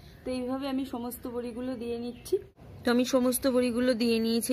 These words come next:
এইভাবে। এটা শুকোবে, রোদের আজকে খুব তাপ নেই, জানি না কি হবে, তো ওটা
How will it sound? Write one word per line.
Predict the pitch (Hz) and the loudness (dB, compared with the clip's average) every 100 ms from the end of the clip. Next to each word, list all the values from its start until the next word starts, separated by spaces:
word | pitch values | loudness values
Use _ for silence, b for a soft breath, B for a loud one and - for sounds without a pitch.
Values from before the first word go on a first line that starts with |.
| 233 | 2
এইভাবে। | 220 226 262 - - - - - - - - - - - - - - | 2 2 -2 -4 -16 -18 -18 -18 -18 -16 -16 -16 -16 -16 -16 -12 0
এটা | 202 233 | 4 4
শুকোবে, | 254 - 226 240 381 - - - - - | 2 6 8 6 4 -8 -18 -18 -8 -2
রোদের | 202 214 220 | 4 6 4
আজকে | - 226 - | 2 -4 -2
খুব | 226 - 220 | -4 2 4
তাপ | 208 - 208 | 4 2 2
নেই, | 220 240 - - | 2 0 -8 0
জানি | 190 196 208 | 2 4 2
না | 220 220 | 0 0
কি | 233 233 | 0 2
হবে, | 226 247 - - - - - - - - - - - - - | 2 0 -2 -16 -20 -20 -18 -18 -20 -20 -20 -20 -20 -14 -4
তো | 202 | -2
ওটা | 208 | -2